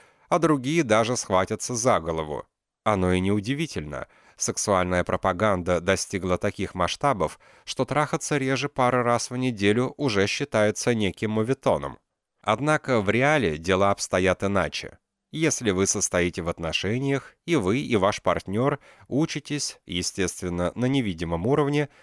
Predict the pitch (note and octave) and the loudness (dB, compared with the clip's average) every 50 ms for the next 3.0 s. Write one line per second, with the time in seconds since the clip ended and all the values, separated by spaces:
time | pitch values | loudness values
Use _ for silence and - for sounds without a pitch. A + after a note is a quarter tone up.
0 | _ _ _ - F3+ F3+ - - E3+ E3+ - - A#2 B2 C3+ - - C#3 - - | _ _ _ 0 0 0 0 0 -4 -4 0 2 2 2 2 0 -4 -6 -4 -4
1 | A#2+ B2 - G2 F#2+ F2+ F2+ G#2 G#2 - - - A2 A2+ A2+ A2+ G2+ G#2+ A2 F#2+ | -4 -2 0 0 0 0 0 -2 -4 -4 -6 -4 -4 0 0 0 2 4 4 4
2 | F2 F2 F2+ F2+ F2 F2+ F2+ F2+ G#2 A2 A2 A2+ A#2 A#2+ G#2 E2 D2 C#2 - - | 4 2 0 -2 -2 -2 -2 -2 -2 -2 -2 0 2 2 2 2 0 -6 -6 -8